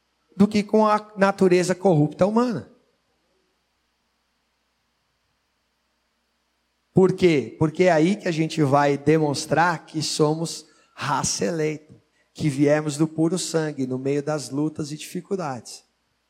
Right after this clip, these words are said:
Nós vamos agir e reagir como Ele, conforme a natureza dele. E por isso Ele deixou as suas promessas. Ele não prometeu.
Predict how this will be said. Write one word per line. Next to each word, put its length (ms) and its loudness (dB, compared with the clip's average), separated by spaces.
Nós 240 -2
vamos 280 0
agir 460 -2
e 60 -2
reagir 580 -2
como 360 -2
Ele, 220 0
conforme 480 -8
a 40 -12
natureza 500 -8
dele. 320 -14
E 80 -2
por 260 4
isso 240 2
Ele 140 0
deixou 420 0
as 80 0
suas 260 -6
promessas. 840 -10
Ele 200 2
não 160 4
prometeu. 960 2